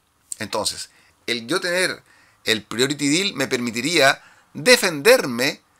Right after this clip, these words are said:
si yo veo que en la ronda operativa previa o en las rondas operativas previas alguien ha estado desmejorando mucho una empresa,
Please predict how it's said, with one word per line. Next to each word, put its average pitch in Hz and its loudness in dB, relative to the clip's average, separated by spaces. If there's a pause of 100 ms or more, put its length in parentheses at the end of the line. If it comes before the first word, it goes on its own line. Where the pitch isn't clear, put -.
(500)
si 123 -4
yo 180 2
veo 185 2
que 131 -4
en 127 -2
la 117 2
ronda 147 2
operativa 123 2
previa 165 0 (580)
o 104 2
en 214 0
las 226 0
rondas 160 -2
operativas 123 -2
previas 160 0
alguien 151 2
ha 139 2
estado 139 2
desmejorando 127 -2
mucho 135 -6 (440)
una 165 2
empresa, 135 0